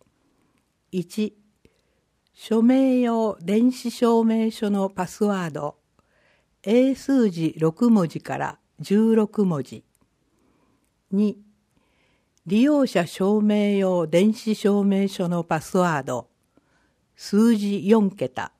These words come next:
パスワードを忘れた場合や、ロックされた場合の対処法については、公的個人認証サービスの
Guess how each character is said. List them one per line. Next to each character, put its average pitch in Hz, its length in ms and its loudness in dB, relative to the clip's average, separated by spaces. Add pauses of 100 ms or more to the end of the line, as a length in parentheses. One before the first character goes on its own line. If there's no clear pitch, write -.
(1500)
パ 214 160 0
ス - 140 -4
ワ 302 220 2
ー 277 40 -2
ド 180 300 2
を 151 80 0
忘 160 240 -4
れ 208 100 0
た 196 200 -4
場 180 220 0
合 180 80 -4
や、 170 440 -6 (460)
ロ 233 160 4
ッ 311 60 -2 (100)
ク 220 100 0
さ 180 180 -2
れ 196 120 -4
た 196 200 -4
場 190 200 -2
合 190 80 -2
の 185 240 -2
対 190 240 -2
処 208 240 -2
法 196 200 2
に 196 180 2
つ 214 180 -4
い 202 80 0
て 143 180 -6
は、 139 240 -6 (720)
公 254 300 2
的 - 340 -2
個 269 180 0
人 220 300 2
認 214 220 4
証 233 320 2
サ 233 220 -2
ー 220 60 -2
ビ 185 140 -4
ス - 160 -14
の 151 280 -6